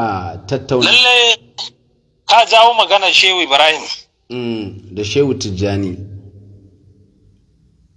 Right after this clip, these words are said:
Speaker 2: Yawwa, kan maganar ya kasa tauhidi gida uku.
Speaker 1: Mm.
Speaker 2: Ko?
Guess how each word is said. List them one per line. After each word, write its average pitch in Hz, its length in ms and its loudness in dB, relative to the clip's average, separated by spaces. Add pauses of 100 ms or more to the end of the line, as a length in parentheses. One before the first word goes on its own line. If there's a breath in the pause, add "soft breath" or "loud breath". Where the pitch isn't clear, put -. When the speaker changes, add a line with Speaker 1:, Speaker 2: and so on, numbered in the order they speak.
(120)
Speaker 2:
Yawwa, 170 360 2
kan 202 220 2
maganar 170 340 2
ya 156 220 2
kasa 175 300 0
tauhidi 147 560 0
gida 143 340 2
uku. 156 180 -10 (1080)
Speaker 1:
Mm. 107 1040 -6
Speaker 2:
Ko? - 380 2